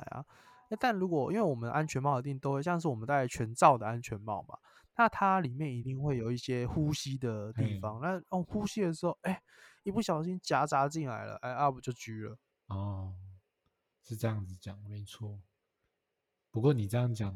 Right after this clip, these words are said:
Speaker 2: 你的想象力也蛮丰富的。
Speaker 1: 还是说我们之后要推出一个防疫安全帽，有全新三层的防护罩，在你的呼吸的任何通风处，不用担心细菌的入侵。
Speaker 2: 效果媲美N九五
Speaker 1: 疫情
Speaker 2: 之类的吗？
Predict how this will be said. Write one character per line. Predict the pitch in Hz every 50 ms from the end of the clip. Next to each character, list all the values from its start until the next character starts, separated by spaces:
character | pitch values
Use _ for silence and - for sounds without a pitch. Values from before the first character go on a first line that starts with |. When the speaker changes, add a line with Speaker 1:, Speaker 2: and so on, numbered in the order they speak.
| 98 101
Speaker 2:
你 | 107 107
的 | 104 107 107 110 110 107 107 117 -
想 | - - 110 104
象 | 98 127 123
力 | 120 123 117
也 | 107 104
蛮 | 98 98 98 98 98
丰 | - 107 104 104 107
富 | 110 - 120 98 101
的。 | 101 104 95 - _ _ _ _ -
Speaker 1:
还 | - 139
是 | 151
说 | 170 180
我 | 160
们 | 135 123 123
之 | 120 127
后 | 139 139
要 | 131 135
推 | 131 143 131 131
出 | 127 - 139 135
一 | 131
个 | 123 120 107
防 | - - 123 127 147
疫 | 180 185 156
安 | 139 135 139 147
全 | - - 110 104
帽， | 110 113 110 104 104 92 104 117 - _ _ _ _ -
有 | - 131 123 117 120
全 | 120 - - - - - - 147 151 160
新 | 165 - 175 175 175 180 175 - -
三 | - - - 240 247 247 247
层 | 240 - - 170 135 131 131
的 | 139 135
防 | 127 - 139 139 143
护 | 160 185 160
罩， | 139 - 165 147 127 113 110 110
在 | 123 - 180 165 156
你 | 135 123 117
的 | 113 120 117 113 117
呼 | 120 151 196 214
吸 | 202 - 208 208 196
的 | 180 147 123 120
任 | 143 175 175 156
何 | 139 127 117 -
通 | - 180 175 170
风 | 175 175 175
处， | 170 - - 165 131 110 - 107 117
不 | 131
用 | 151 185 196
担 | 190 180 180
心 | 170 - 175 165 170
细 | 175 - 226 180
菌 | 170 180 165
的 | 135
入 | 120 131 131 123
侵。 | 120 - 127 117
Speaker 2:
效 | 113 113 113 175 160 131
果 | 113 120 113
媲 | 110 - 147 131
美 | 113 110 110 113
N | 120 123 113
九 | 110 107 104
五 |
Speaker 1:
疫 | - 120
情 | 104 98 90
Speaker 2:
之 | 160 -
类 | 98 107 104 101
的 | 98 98
吗？ | 104 -